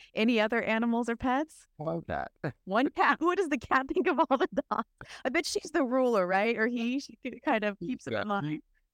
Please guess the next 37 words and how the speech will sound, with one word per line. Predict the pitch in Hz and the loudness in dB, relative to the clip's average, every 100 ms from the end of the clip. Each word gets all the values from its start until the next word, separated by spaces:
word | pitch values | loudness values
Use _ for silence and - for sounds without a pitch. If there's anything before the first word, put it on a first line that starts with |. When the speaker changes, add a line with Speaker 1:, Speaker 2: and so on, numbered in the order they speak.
| _ _ | _ _
Speaker 2:
He's | 156 156 | -6 -4
the | 160 | -4
king | 127 147 127 | 0 4 4
of | 117 | 2
the | 113 | 0
castle. | 101 90 - 95 98 92 127 | 0 0 -2 -2 -2 -2 -2
Speaker 1:
Okay. | 180 - 196 - 202 - _ _ - - | -6 -6 -6 -2 -4 -4 _ _ -20 -10
Speaker 2:
Now | 98 107 | -4 -2
he's | 107 95 - | 0 -2 -2
occupying | 80 117 110 113 104 98 95 | -2 -2 -2 0 0 -2 -2
our | 76 82 85 | -2 -2 0
bathroom | 78 80 - 98 95 101 | 0 0 -2 -4 -2 -2
because | 90 90 82 | -2 -4 -4
that's | 71 - - | -4 -6 -12
just | - 78 | -10 -8
his | - 73 | -8 -8
space. | - 78 71 69 - | -8 -8 -6 -10 -6
Speaker 1:
His | 214 202 190 | -2 0 2
lair. | 170 165 185 277 - | 2 2 2 0 -2
<laughs> | - 311 - - - - _ 330 - 311 - _ _ _ _ _ - | -2 -2 0 -2 0 -4 _ -10 -2 -4 -4 _ _ _ _ _ -2
Speaker 2:
Hiding | 143 120 117 110 | 0 2 2 2
in | |
there. | 101 90 90 95 | 2 0 -2 -4
But, | 90 57 - | -6 -8 -4
yeah, | - 123 107 | -2 0 0
we're, | 113 131 117 | 0 0 0
we're | 117 165 | 0 -2
a | 143 | -2
full | 123 120 | -4 -4
house | 123 104 - | -4 -6 -8
right | 87 82 | -8 -8
now. | - 73 90 - - | -8 -8 -10 -12 -10
Speaker 1:
That's, | 175 - - - | -10 -10 -10 -6
that's | 170 - | -6 -6
great. | 165 151 143 - | -4 -2 -2 -2
Okay, | 185 220 | 0 0
so, | 196 226 214 | 0 0 0